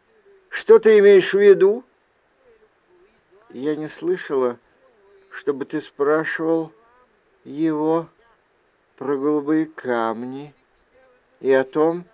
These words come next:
не нашёл ли он тебя с их помощью". "Так ты подслушивала!"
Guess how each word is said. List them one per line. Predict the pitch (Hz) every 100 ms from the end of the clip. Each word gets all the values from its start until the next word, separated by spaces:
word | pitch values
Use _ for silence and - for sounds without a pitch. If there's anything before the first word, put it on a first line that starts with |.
| _ _ _ _ _
не | - 131 143 143
нашёл | 143 135 156 170 165
ли | 160
он | 156 160
тебя | 160 156 131 139 147 160 _ _ _ _ _ _ -
с | -
их | 139 135 - - -
помощью". | 143 135 139 135 - 131 135 143 _ _ _ _ _ _ _ _ _ _ _ _ _ _ _ -
"Так | 233 -
ты | - 233
подслушивала!" | 180 220 185 - 202 196 156 127 - 143 139 139 135 131